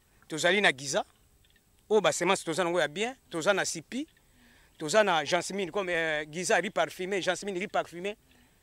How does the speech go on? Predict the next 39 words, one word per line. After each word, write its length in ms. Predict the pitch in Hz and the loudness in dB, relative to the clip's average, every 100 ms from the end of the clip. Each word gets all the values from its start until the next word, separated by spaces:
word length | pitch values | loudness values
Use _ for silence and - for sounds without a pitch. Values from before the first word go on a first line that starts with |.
| _ _ _ | _ _ _
ba 140 | 170 185 | 4 4
semence 320 | 226 254 - | 4 4 4
wana 200 | 214 196 | 2 2
ya 60 | |
bien. 140 | 170 175 | 0 -2
Mais 120 | 196 | 2
à 120 | 254 | 2
part 260 | - 370 285 | 8 8 10
wana, 140 | 277 | 6
toluka 300 | - 339 226 | 4 2 2
so 100 | 240 | 0
ba 80 | 196 | 0
semence 300 | 185 190 - | 0 -2 -4
mosusu, 420 | 147 - - - _ _ _ _ _ - | -8 -10 -14 -16 _ _ _ _ _ 6
oyo 140 | 254 | 8
toza 240 | 214 185 202 | 8 2 0
nango 140 | 175 | 0
mpe 120 | 170 | -4
posa. 320 | 147 160 135 - _ - - - | -4 -4 -6 -10 _ -20 -4 6
Oyo, 520 | 262 240 190 180 226 _ | 8 8 4 0 -2 _
soko 280 | - 233 214 | -2 2 4
oloni 320 | 185 208 208 | 2 2 0
yango, 260 | 185 185 208 | 2 2 4
parce 240 | 220 - | 2 2
que 60 | 170 | -2
lelo 420 | 170 190 214 202 | -2 0 0 0
na 80 | 160 | -4
ba 80 | |
mboka 240 | 156 185 156 | -4 -6 -6
misusu, 480 | 151 - 185 156 147 _ _ _ _ _ _ | -8 -10 -12 -14 -18 _ _ _ _ _ _
par 160 | 180 175 | 0 0
hectare, 460 | 160 - 214 220 - _ _ _ _ _ _ _ _ - | 0 6 8 6 2 _ _ _ _ _ _ _ _ -6
bazali, 600 | 160 151 160 165 208 208 - | -4 0 0 0 0 -6 -4
ba-, 140 | 170 | -4
bazolona 560 | 175 156 214 208 185 156 | -4 -2 0 0 -2 -4
huit 580 | 139 214 240 - - - _ _ _ _ _ _ _ _ _ - | -4 -4 -6 -10 -20 -20 _ _ _ _ _ _ _ _ _ -6
à 80 | - | -2
six 200 | - 208 | -2 2
tonnes. 300 | 208 156 | 2 2